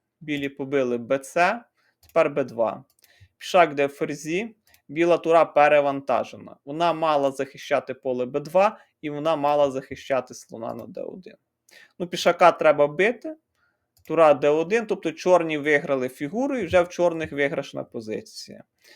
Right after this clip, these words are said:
Е, слон проти двох пішаків.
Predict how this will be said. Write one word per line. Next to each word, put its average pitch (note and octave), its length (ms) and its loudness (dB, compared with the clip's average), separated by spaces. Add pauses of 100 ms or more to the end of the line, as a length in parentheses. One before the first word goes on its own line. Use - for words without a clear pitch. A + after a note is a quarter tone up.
(340)
Е, C#3 360 2
слон A#3+ 520 4
проти A3 300 4
двох F3+ 380 2
пішаків. F#3+ 720 -6